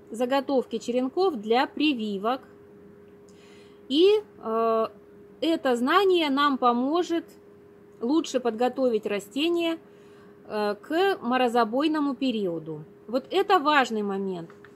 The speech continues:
Когда растения находятся в состоянии вынужденного покоя, я расскажу вам по а, обстоятельствам, вот как это происходит в Сибири. А, растения, а, в, да,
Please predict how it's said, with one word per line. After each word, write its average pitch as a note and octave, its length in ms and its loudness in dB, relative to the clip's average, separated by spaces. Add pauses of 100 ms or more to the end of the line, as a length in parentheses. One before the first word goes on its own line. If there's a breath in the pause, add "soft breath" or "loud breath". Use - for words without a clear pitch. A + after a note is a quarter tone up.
(320 loud breath)
Когда D#4 580 2
растения D4 680 0
находятся C4 560 -2
в - 20 -12
состоянии C4+ 680 -2
вынужденного A3+ 640 -2
покоя, G#3 680 -2 (180)
я D#4+ 240 0
расскажу C4+ 540 -2
вам A3+ 240 2
по C4+ 440 -2 (380 loud breath)
а, G#3+ 120 -4
обстоятельствам, A3+ 720 -2
вот G#3 160 -6
как C4+ 240 -2
это A3+ 140 -2
происходит G#3+ 560 -2
в - 80 -20
Сибири. D4 500 0 (960 loud breath)
А, A3 320 0
растения, E4 760 2 (600)
а, F#3+ 120 -12
в, G3+ 200 -18
да, A#3+ 220 0